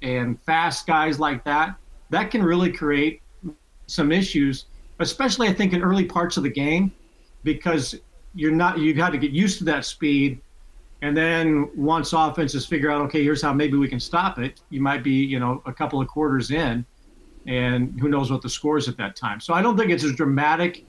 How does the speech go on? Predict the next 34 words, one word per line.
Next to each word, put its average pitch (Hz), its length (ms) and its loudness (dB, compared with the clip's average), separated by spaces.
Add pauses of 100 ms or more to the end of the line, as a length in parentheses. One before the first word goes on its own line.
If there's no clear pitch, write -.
(440)
as 147 220 0
trying 156 360 0
to 143 260 0
stop 175 400 0
everything 160 680 2
in 147 80 2
the 156 40 2
middle 156 240 4
of 165 60 2
the 160 80 2
season 160 400 2
and 131 80 2
prepare 147 320 0
for 147 140 -2
a 127 80 -2
great 139 180 0
option 156 300 0
attack, 185 480 -2 (480)
but 151 260 0
it 135 220 -2
can 175 280 2
cause 156 300 2
problems 139 560 0
if 143 120 -4
that 135 200 -2
team 151 240 0
defensively 127 640 -2
has 131 240 -2
the 143 80 -2
right 127 240 0
athletes 127 400 -4
to - 100 -16
play 127 260 -4
it. - 120 -12